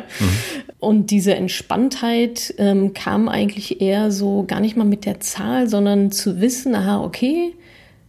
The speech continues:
Speaker 2: so läuft das Spiel. So, das sind eigentlich die Karten, die ich auf der Hand habe. Das ist eigentlich so, wie ich das, wie ich das machen kann. Ja, ich kann Geld investieren und es wird mehr. Ich kann irgendwie Produkte verkaufen, ähm, und, äh, verdiene auf einmal mehr.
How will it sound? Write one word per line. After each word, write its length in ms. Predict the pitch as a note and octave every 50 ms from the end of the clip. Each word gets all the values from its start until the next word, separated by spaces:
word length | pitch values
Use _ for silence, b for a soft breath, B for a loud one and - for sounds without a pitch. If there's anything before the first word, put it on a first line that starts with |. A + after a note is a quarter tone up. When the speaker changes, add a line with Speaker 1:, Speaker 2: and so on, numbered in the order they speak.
| _ _ _ _ _
Speaker 2:
so 240 | F3 F3+ G3+ A3+ A#3+
läuft 380 | A3+ G3+ F#3 F#3 F#3 F#3 - -
das 120 | F3+ E3+
Spiel. 580 | - - - - G#3 G3+ F#3+ F#3 F3+ F3+ F#3 - - -
So, 200 | - - G3+ F#3 F3+
das 260 | F3 - G3 B3+ -
sind 160 | - D4+ B3+
eigentlich 280 | - G#3+ G#3 F3+ - -
die 140 | - G3 -
Karten, 380 | - - G3+ F#3 F#3 - F#3
die 60 | F3+ F#3+
ich 100 | F3+ -
auf 140 | F3 F3 -
der 160 | F#3 F3 -
Hand 240 | F#3 F3 F3+ - -
habe. 400 | F3 F3+ F#3+ F#3 F#3 E3 F3 F#3+ -
Das 180 | F3+ F#3 F#3
ist 120 | - D#4+ -
eigentlich 340 | - G3+ F#3+ F#3 F3+ E3+ -
so, 320 | - G3 F#3+ G3 F3+ -
wie 80 | A3+ -
ich 160 | G3 - -
das, 320 | F#3+ F#3+ F#3 - - - B B B B B B B B B
wie 100 | - -
ich 120 | G#3+ - -
das 220 | - G3+ F#3+ - -
machen 380 | G3+ F#3+ F#3 - G3+ F#3+ G3
kann. 380 | - - - - E3+ F3 F#3+ G3
Ja, 160 | F#3+ A3 B3
ich 140 | G#3 G3+ -
kann 180 | - - F#3+
Geld 200 | F3+ G3 G3 F#3+
investieren 440 | G3+ F#3+ F3+ F#3 - - - C4+ C4
und 100 | A3+ F3+
es 140 | F3+ F3 -
wird 180 | F#3 F3 F3 -
mehr. 440 | F3+ G3+ A#3+ C#4 G3+ E3+ D#3+ F#3 -
Ich 200 | - F3+ - -
kann 240 | - - G3+ G3 G3
irgendwie 240 | - F#3+ F#3+ F#3+
Produkte 440 | F#3 F#3 - F#3+ F#3 A3 A#3 - C4+
verkaufen, 760 | B3+ - G3 F#3 - - F3 E3+ E3+ - G3+ G3 A3 C4+ C4+ C4 B B B B B B B B B -
ähm, 440 | - G3+ G3 G3 F#3+ F#3+ F#3+ F#3 -
und, 460 | - G3+ G3 G3 G3+ F#3 F#3+ - - - - _ _ _ _ _ -
äh, 140 | - - G3
verdiene 460 | - - - G3 E3+ G3 G#3 G#3 F#3
auf 120 | F#3 F#3
einmal 400 | - F#3+ G3 G3+ G3+ G3 G3 F#3+
mehr. 480 | F#3 F#3 F#3+ A#3 D4+ B3+ F3+ F3+ F3+